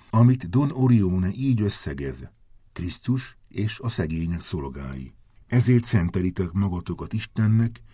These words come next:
hogy Krisztussal maradjatok, és hogy őt a szegényekben és a társadalomból kizártakban szolgáljátok”, buzdította őket a pápa. „Arra kérlek benneteket, hogy ne csak kövessétek az irgalmas szamaritánus Jézust,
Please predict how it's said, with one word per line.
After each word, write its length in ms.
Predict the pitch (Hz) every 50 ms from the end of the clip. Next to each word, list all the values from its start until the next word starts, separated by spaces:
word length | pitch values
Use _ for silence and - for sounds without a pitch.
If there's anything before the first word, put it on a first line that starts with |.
| - -
hogy 160 | - 90 -
Krisztussal 580 | - 104 - - - - 113 113 - 120 117
maradjatok, 760 | 117 120 117 113 117 117 110 110 113 110 110 123 127 127 - - - -
és 200 | - 92 98 90
hogy 220 | - - 85 82 92
őt 260 | 98 110 113 107 -
a 60 | 85
szegényekben 720 | - - 110 101 95 95 92 85 85 85 82 76 80 78 80
és 200 | - 98 98 -
a 80 | 107 104
társadalomból 880 | - 127 135 131 127 - 101 92 98 98 90 92 92 87 85 87 82
kizártakban 800 | - - 120 110 95 78 69 69 - - 78 78 78 82 85 82
szolgáljátok”, 920 | - - 104 101 95 85 76 71 71 71 69 67 65 65 - - 65 64 - - - - - -
buzdította 720 | 92 95 101 95 85 - 98 85 90 85 - - - 82
őket 380 | 82 85 85 85 - 80 -
a 80 | 90 87
pápa. 500 | - - 73 67 67 - - 67 - - - - - - - - - - - -
„Arra 260 | - 160 165 160 131 120
kérlek 420 | - 113 104 98 90 85 76 76
benneteket, 760 | 80 85 87 92 95 90 - - 107 104 117 123 127 - - - - -
hogy 140 | - 90 95
ne 120 | 120 156
csak 220 | - - 127 107 -
kövessétek 720 | - 165 160 143 110 85 - - - 87 - - 85 -
az 120 | 92 90
irgalmas 500 | 113 120 113 92 82 87 87 82 80 80
szamaritánus 840 | - - 104 92 85 80 80 82 80 - 82 78 78 76 76 73 -
Jézust, 520 | 80 76 73 69 73 98 101 - - -